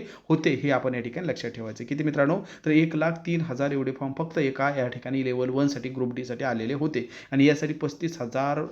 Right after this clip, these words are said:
जागा आलेल्या होत्या. त्यामुळं याच्या जागा मोठ्या असतात, मोठ्या प्रमाणामध्ये भरती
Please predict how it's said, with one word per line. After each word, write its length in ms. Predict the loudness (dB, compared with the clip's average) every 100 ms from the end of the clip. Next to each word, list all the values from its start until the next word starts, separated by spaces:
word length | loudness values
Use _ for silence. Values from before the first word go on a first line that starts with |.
| -8 2
जागा 240 | 2 4
आलेल्या 320 | 2 4 2
होत्या. 220 | 0 -2
त्यामुळं 300 | 2 6 6 4 -4 -6 -2
याच्या 180 | 2
जागा 440 | 2 2 0 6 6
मोठ्या 300 | 6 4 4
असतात, 200 | 2 -4
मोठ्या 380 | -2 -2 2 4
प्रमाणामध्ये 520 | 4 4 2 0 -2
भरती 280 | -2 -4